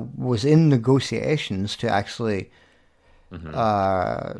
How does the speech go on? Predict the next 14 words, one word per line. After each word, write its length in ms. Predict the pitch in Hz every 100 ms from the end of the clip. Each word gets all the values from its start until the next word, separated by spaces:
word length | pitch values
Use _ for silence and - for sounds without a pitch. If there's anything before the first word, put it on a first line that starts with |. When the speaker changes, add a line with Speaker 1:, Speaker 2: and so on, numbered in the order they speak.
| - _ _ _
Speaker 1:
in 100 | 180
fact, 260 | 147 170 -
th-, 120 | 165
there's 240 | 143 143 156
even 160 | 160
some 180 | 135 127
articles 320 | 113 117 110
that 60 | 95
says, 520 | - 120 113 107 - -
you 200 | 117 127
know, 80 | 110
Jessica 400 | 107 123 - 113
Chastain, 580 | - 113 - 117 101 92 _ _
uh, 260 | - 95 87